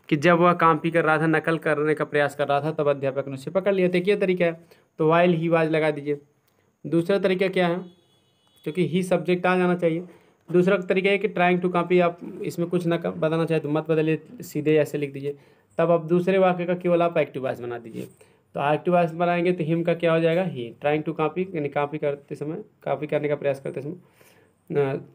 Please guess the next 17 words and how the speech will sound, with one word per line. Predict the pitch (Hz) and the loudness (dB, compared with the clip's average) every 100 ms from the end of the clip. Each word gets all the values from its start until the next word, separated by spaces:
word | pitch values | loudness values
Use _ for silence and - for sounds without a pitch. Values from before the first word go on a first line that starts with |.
| _ | _
करते | - 143 147 | -2 0 0
हुए, | 156 | 0
अ, | 180 - _ _ _ - - | -4 -12 _ _ _ -6 -4
या | 139 139 | 0 -2
कर-, | 143 143 151 180 | 0 -2 -2 -6
करते | - 143 147 | -4 -4 -2
समय | 143 151 180 180 _ - | -4 -4 -6 -10 _ -14
the, | 156 151 143 - - 175 | -2 -2 -2 -8 -10 -4
he | 131 139 180 | -4 2 4
was | 170 165 | 4 2
caught, | 160 - 135 139 - _ _ _ _ _ _ _ | -2 -6 -6 -6 -8 _ _ _ _ _ _ _
ठीक | 190 | -4
है, | 190 143 - _ _ _ | -2 -4 -8 _ _ _
उसे | 165 139 180 | -10 -2 0
पकड़ | 180 156 165 | 0 0 0
लिया | 165 165 | 0 0
गया। | 160 170 185 | 2 0 -2